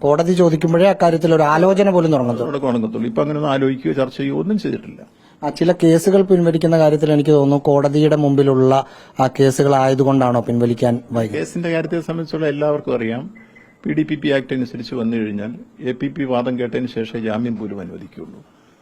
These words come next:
Speaker 2: സെഷൻസ് ഒഫൻസ് വരുന്ന കേസെല്ലാം കോടതി ചെന്നേ വിഡ്രോ ചെയ്യാൻ പറ്റുള്ളൂ. ഗവൺമെന്റ് മാത്രമായി ഇനി പിൻവലിക്കാൻ പറ്റില്ല. അത് അവർക്കും അറിയാം നന്നായിട്ട്. ഇപ്പോ ആചാര, ഏ, പിന്നെ ത്തിന്റെ പേരിൽ നടത്തിയിട്ടുള്ള, ഏ, നാമജപഘോഷയാത്രയിൽ വന്ന്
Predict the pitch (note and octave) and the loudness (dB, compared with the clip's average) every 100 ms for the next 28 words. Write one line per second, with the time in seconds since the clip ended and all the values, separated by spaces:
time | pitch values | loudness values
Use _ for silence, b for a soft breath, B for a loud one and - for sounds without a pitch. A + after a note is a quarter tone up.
0 | b b b - C3+ B2+ E3 D3 C#3+ D3 | b b b -8 -6 -4 -4 -2 -2 -4
1 | - C3+ C3 B2 A#2+ A#2+ A#2+ B2 A#2+ B2 | -6 -6 -4 -6 -6 -8 -8 -8 -6 -4
2 | D3+ D#3+ D3 C3 B2 A2+ - A2 G2 G#2 | -4 -6 -6 -6 -6 -10 -16 -12 -8 -6
3 | G2+ - - - - - B2+ C3+ D3+ D3 | -8 -12 -16 -18 -20 -10 -6 -6 -6 -8
4 | B2+ B2+ B2 A#2 A2+ G2 G#2 - G#2+ F2+ | -6 -6 -6 -6 -10 -12 -12 -12 -12 -12
5 | - - - B2 C3+ B2+ - D#3+ A#2+ A2+ | -14 -20 -18 -14 -10 -10 -10 -8 -6 -6
6 | G#2+ G2 F#2+ - G2+ b b b b b | -6 -8 -14 -16 -20 b b b b b
7 | b B2 A#2+ C#3+ D#3 D3+ E3+ A#2+ B2+ D3+ | b -10 -4 -2 -2 -6 -8 -6 0 2
8 | E3 E3 - - E3 - D3 D3 - - | 0 -4 -10 -10 -10 -8 -8 -8 -12 -8
9 | D3+ C#3+ C#3+ C#3 C3+ B2+ C3+ C3+ B2+ B2+ | -6 -2 -2 -2 -6 -6 -8 -8 -6 -6
10 | - B B B B - B2+ A2+ B2 C3+ | -8 B B B B -10 -6 -4 -4 -4
11 | C#3 C3+ C3+ C3 - C3 B2 B2 B2 B2 | -4 -6 -6 -6 -4 -4 -4 -6 -8 -10
12 | - - B2 A#2+ | -14 -12 -8 -6